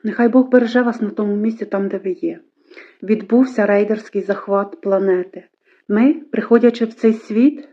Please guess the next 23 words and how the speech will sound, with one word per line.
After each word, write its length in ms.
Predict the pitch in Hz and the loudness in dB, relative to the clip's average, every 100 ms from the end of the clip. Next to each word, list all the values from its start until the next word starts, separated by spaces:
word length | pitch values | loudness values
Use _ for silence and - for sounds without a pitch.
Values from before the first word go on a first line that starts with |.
| - | -12
бачимо 560 | 202 214 220 214 208 | -4 -4 -4 -6 -4
рай. 300 | 202 196 180 175 _ - | -2 -2 -4 -8 _ -20
Усе 200 | 226 339 | -2 0
прекрасно, 720 | 330 196 196 196 208 - 190 - _ _ - _ | 0 -2 -2 -2 -2 -4 -8 -8 _ _ -20 _
хочеться 460 | - 233 233 226 208 | 0 0 0 -2 -4
пожити, 600 | - 190 185 226 226 208 _ | -4 -6 -2 -2 -2 -16 _
але 260 | - 196 202 | -2 2 2
жити 340 | 190 247 254 | 2 2 2
не 140 | 214 196 | -2 -2
виходить. 760 | 196 - 196 175 214 - _ _ _ _ - _ _ - | -4 -6 -4 -4 -6 -18 _ _ _ _ -20 _ _ 0
Тому 280 | 226 240 | 4 6
що 200 | 262 - | 4 2
планета 680 | 254 233 226 226 262 254 175 180 _ - | 2 4 4 4 2 -2 -10 -10 _ -8
не 160 | 214 233 | 0 4
належить 680 | 254 254 247 220 185 - | 6 6 4 0 -4 -8
людям, 380 | 185 175 170 170 180 _ | -4 -4 -4 -14 -16 _
її 340 | - 190 196 233 | -16 -8 -2 0
захопив 540 | 226 220 220 220 214 | 0 -2 -4 2 0
сатана 580 | 208 202 196 190 185 170 _ _ _ _ - | 0 -8 -4 -2 -2 -4 _ _ _ _ -8
через 340 | 208 196 - | -2 -2 -4
політику 720 | - 190 185 220 214 - - - | -2 0 0 -2 -4 -10 -12 -8
і 120 | - 208 | -2 0
релігію, 720 | 208 196 190 170 160 175 | 2 0 0 -2 -4 -14